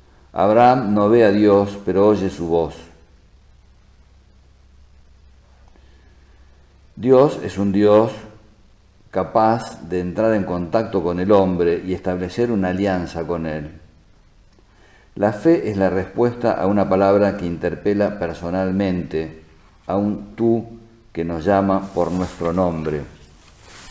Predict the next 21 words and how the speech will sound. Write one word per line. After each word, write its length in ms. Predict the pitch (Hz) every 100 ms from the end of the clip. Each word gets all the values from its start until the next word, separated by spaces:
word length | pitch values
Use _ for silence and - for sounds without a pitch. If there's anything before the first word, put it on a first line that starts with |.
| - - - - - - - - _ _ - _ - - - _ _ -
Es 140 | 110
decir, 600 | 104 98 92 90 85 90 - - - _ - - _ _ _ _ _ _ _ - _ _ _ _ _ _ _ _ _ _ _ _ _ -
la 260 | 107 98
fe 220 | 98 107 101
tiene 260 | 104 98
unos 200 | 92 85
contenidos, 500 | 85 78 85 82 80
¿no 80 | 76
es 80 | 73
cierto? 280 | 85 87 85
O 60 |
sea, 360 | 78 82 78 69
te-, 280 | 78 76 65
hay, 260 | 73 85 73
hay 120 | 87
cosas 340 | - 85 87
en 140 | 82 80
las 140 | 76
cuales 300 | - 87 87
nosotros 520 | 80 80 90 80 82 -
creemos. 480 | 80 80 78 78